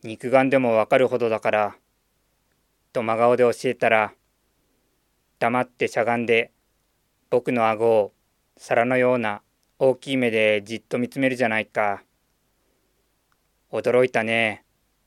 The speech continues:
君、無知ゆえに信じるのか、それとも、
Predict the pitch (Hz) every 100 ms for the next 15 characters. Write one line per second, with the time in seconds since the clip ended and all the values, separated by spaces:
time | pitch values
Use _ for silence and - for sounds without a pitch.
0 | _ _ _ - 123 113 110 98 _ _
1 | _ _ _ _ _ _ _ - 127 123
2 | 123 113 123 131 117 - 120 110 120 113
3 | - 110 101 98 _ _ _ _ _ _
4 | _ _ - - 123 127 120 110